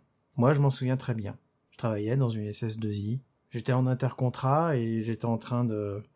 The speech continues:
de préparer une solution de bureau virtuel pour l'ensemble des employés de la S S deux I.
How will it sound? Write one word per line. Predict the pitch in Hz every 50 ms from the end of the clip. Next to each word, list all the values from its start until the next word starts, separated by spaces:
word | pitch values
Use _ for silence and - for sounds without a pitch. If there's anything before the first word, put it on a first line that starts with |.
| _ -
de | 135
préparer | 120 - 147 135 131 127 120
une | 127 135
solution | - 135 117 117 117 - - 127 123 131
de | 127 117 107
bureau | 104 113 117 113 117
virtuel | 117 117 113 - - - 113 107 104 110 120 127 - - _
pour | - 123 110 113
l'ensemble | 110 107 - 127 120 117
des | 110 107
employés | 107 95 - 110 107 110 113
de | 110
la | 104
S | 101 104 -
S | - 107
deux | 104 110 107 104
I. | 104 107 117